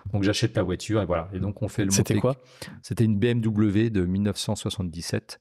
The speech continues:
Speaker 1: et on l'a fait donc en deux mille treize. Donc voilà. Et donc, j'avais cette association qui était toute prête.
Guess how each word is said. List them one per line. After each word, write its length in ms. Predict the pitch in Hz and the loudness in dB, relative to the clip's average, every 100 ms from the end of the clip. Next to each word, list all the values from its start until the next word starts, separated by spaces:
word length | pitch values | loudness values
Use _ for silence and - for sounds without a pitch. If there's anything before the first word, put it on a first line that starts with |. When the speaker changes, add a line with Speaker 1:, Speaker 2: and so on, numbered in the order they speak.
| - | -6
Speaker 1:
et 60 | |
on 100 | 90 | -2
l'a 140 | 90 95 | -2 -2
fait 220 | - 110 | -2 -2
donc 220 | 98 95 | -2 -4
en 60 | 95 | -4
deux 120 | 90 | 0
mille 180 | 98 95 | 0 -2
treize. 380 | - 92 85 92 - - - - - - _ - | -4 -4 -4 -8 -14 -20 -18 -18 -16 -20 _ -4
Donc 160 | 98 95 | 0 0
voilà. 220 | 92 101 | -2 0
Et 140 | 117 | 0
donc, 180 | 107 151 | 2 2
j'avais 260 | 120 123 139 | 2 2 2
cette 220 | - - | 2 2
association 560 | 120 - 110 107 - 123 | 0 2 0 0 0 0
qui 80 | |
était 140 | 107 101 | 0 -2
toute 200 | - - | -4 -10
prête. 440 | - 110 - - | -4 -4 -4 -14